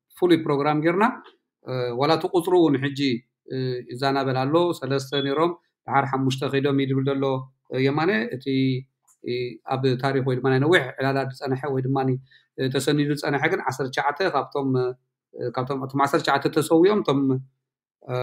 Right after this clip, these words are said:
ክልተ ከዓ ተመሊሶም እዮም ዝብሉ ሓደ ካብኦም ወዲ ሓፍቲ ይመስለኒ። ሶ ብኸምኡ ካሊእ ፕሮግራም፣ እ፣ ክንሕዝ ኢና። ናይ መጨረሻ ሕቶ፣ እ፣ ሙሴ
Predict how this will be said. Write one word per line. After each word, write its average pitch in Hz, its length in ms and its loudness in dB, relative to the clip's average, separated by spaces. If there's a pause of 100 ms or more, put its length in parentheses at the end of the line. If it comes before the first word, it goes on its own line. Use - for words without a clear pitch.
(460)
ክልተ 147 260 0
ከዓ 156 220 2
ተመሊሶም 147 580 2
እዮም 131 220 4
ዝብሉ 143 280 2
ሓደ 156 200 2
ካብኦም 165 320 4
ወዲ 135 180 2
ሓፍቲ 139 280 -2
ይመስለኒ። 139 420 2 (540)
ሶ - 80 -4 (1300)
ብኸምኡ 180 400 6
ካሊእ 165 260 2
ፕሮግራም፣ 165 380 4 (240)
እ፣ 147 200 -4
ክንሕዝ 160 320 -2
ኢና። 220 120 2
ናይ 165 160 4
መጨረሻ 165 440 0
ሕቶ፣ 160 220 -6 (680)
እ፣ 139 100 -6 (420)
ሙሴ 160 260 -2